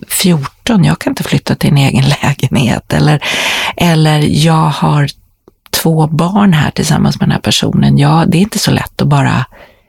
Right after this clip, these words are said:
flytta eller vad det nu är som gör att man förlåter billigt. Alltså, det finns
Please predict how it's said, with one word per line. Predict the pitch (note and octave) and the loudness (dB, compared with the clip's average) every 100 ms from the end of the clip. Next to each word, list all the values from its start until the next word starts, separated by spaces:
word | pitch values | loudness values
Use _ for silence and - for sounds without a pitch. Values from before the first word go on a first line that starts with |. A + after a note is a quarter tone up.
| _ _ | _ _
flytta | - E3 D3 - _ - C#3+ | -2 -2 -2 -8 _ -4 0
eller | C#3 C3+ A#2+ F3 | 2 2 0 0
vad | F#3 F#3+ | 0 4
det | F3+ | 4
nu | F3 G3 | 4 4
är | G#3 - | 0 -4
som | - D#3+ | -4 0
gör | D3 - | 0 0
att | D3 | -2
man | - | -2
förlåter | - - - - | -2 -2 -4 -4
billigt. | - C#3 - | -2 -2 -2
Alltså, | - - | -4 -2
det | E3 | -2
finns | - E3 D3+ - - | 0 0 0 -2 -8